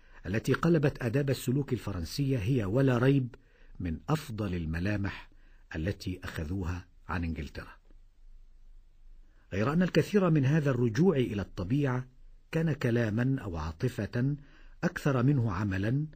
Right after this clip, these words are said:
أو واقعاً، وظلت الحياة في باريس تجري في سباق مجنون مع الحفلات الموسيقية والأوبرات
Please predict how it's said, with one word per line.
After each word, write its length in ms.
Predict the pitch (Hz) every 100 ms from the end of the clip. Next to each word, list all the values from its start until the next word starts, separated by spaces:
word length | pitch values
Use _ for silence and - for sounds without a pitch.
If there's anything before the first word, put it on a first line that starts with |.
| - 190
أو 100 | 87
واقعاً، 500 | 104 - 180 113 107 - - _ - - - -
وظلت 400 | 82 123 107 90
الحياة 380 | - 90 95 -
في 160 | 78 80
باريس 440 | 82 78 127 - -
تجري 540 | 120 110 110 110 117 - - -
في 140 | 80
سباق 600 | - 90 76 120 131 -
مجنون 760 | 131 117 101 101 104 80 71 71 - - - - -
مع 100 | 78
الحفلات 640 | 76 - 82 80 104 123
الموسيقية 840 | 113 98 90 80 - 95 107 113 120 -
والأوبرات 920 | - 80 - 76 82 82 101 120 -